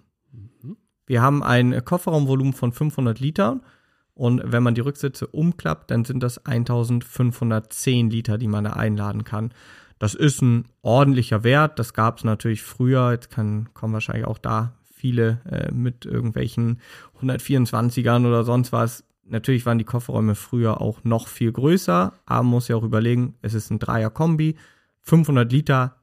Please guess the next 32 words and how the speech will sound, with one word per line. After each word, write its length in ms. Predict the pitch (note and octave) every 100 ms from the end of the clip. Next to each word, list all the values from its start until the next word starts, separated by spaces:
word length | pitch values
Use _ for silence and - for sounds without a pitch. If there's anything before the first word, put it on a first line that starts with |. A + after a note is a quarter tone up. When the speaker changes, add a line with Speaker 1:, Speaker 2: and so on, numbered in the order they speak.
| -
Speaker 2:
das 220 | - -
geht 200 | B2+ B2
schon 300 | - A2+ A2+
für 200 | - C3+
die 100 | B2
meisten 500 | C#3+ F#3+ A#3+ - C#3
Fälle 320 | - C#3 A#2
sollte 240 | A#2+ A#2+ A#2+
das 140 | A2
schon 200 | - A2
passen, 480 | - C#3+ - D#3 D#3 - - - -
auch 180 | A#2
für 140 | - -
kleine 260 | - A2
Familien 500 | G2+ G2+ A#2 D3 C3+ B2
und 120 | A#2+
so 140 | B2+
ist 140 | A#2+ -
das 180 | G#2+
ausreichend. 760 | - A#2+ B2 A2+ A2+ - B2+ C#3 _ _ _ _ _ _ _ -
Außerdem 600 | E3 F#3+ C#3 B2 D3 E3+ -
hat 240 | C3+ -
dieses 280 | C3+ A2+ -
Auto 460 | C#3+ C#3 A#2 C#3 - _ _ _
ein 200 | A#2+ A#2
Feature, 600 | - F3 F#3+ - C3 E3+ - _ _ -
das, 400 | A2+ A#2+ - -
äh, 360 | A#2 A2+ A#2+ B2+ - _ _ _ -
leider 760 | A#2+ B2+ F#3 F#3+ F#3 A3+ - _ _ _
scheinbar 800 | - - B2+ C#3 B2+ A2+ C3+ - -
aussterben 600 | C#3+ - - A2 G#2+ A2
wird 300 | A#2+ D#3+